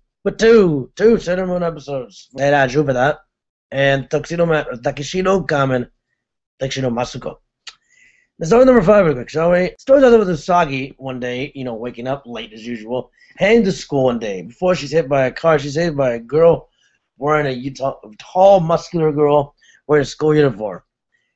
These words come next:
It was revealed to be named the professor, teacher, I mean, she's referred to as the student name Makoto Kino, although she also is known from students to be very scary. Not scary looking, but known by students in her class to have superhuman strength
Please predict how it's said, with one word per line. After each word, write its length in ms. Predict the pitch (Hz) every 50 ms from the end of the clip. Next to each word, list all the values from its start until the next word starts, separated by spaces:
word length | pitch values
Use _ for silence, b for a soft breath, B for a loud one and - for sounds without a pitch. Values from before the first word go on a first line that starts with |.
| _ _ -
It 40 | 156
was 100 | 147 147
revealed 360 | 143 143 170 196 202 208 175
to 80 | 160 151
be 100 | 151 151
named 400 | 143 147 165 165 170 180 180 165
the 60 | 139
professor, 420 | 117 131 123 117 143 160 160 147
teacher, 540 | - - 135 147 180 151 156 180 175 160 - -
I 60 | 127
mean, 200 | 135 123 117 - _
she's 240 | _ - 143 139 123
referred 400 | 123 113 - 185 208 220 180 147
to 160 | 160 175 165
as 220 | 156 147 139 123
the 100 | 104 110
student 380 | 107 - - 208 226 240 233 185
name 400 | 190 185 180 190 190 180 - - _ _ - 123
Makoto 340 | 117 - 185 208 226 220
Kino, 360 | 220 185 196 165 127 90 - _ _ _ _ _ - - -
although 300 | 135 147 156 151 160 156
she 240 | 147 - - 143 147
also 300 | 147 160 151 - 160 143
is 340 | 135 - 127 123 120 113
known 300 | 127 139 135 135 135 131
from 120 | - - -
students 380 | - - 196 190 175 156 143 -
to 40 | 127
be 180 | 117 135 131 123
very 240 | 117 131 131 131
scary. 600 | 127 - - - 180 180 180 165 143 123 101 92 - _ _ _ _ _ _ _ -
Not 160 | 175 - -
scary 300 | - - - 95 78 -
looking, 480 | 120 135 143 131 - 110 101 98 101 98
but 300 | 120 123 120 117 - _ b b b b b b b b b b
known 200 | - 165 190 190
by 160 | 185 180 170 151
students 280 | - - 180 180 160
in 60 | 151
her 140 | 147 147 135
class 260 | - - 156 156 143
to 100 | 143 -
have 140 | 143 135 131
superhuman 760 | - - - - 185 185 185 220 202 165 139 160 180 175 156 143
strength 560 | - - - - 151 147 135 117 104 - _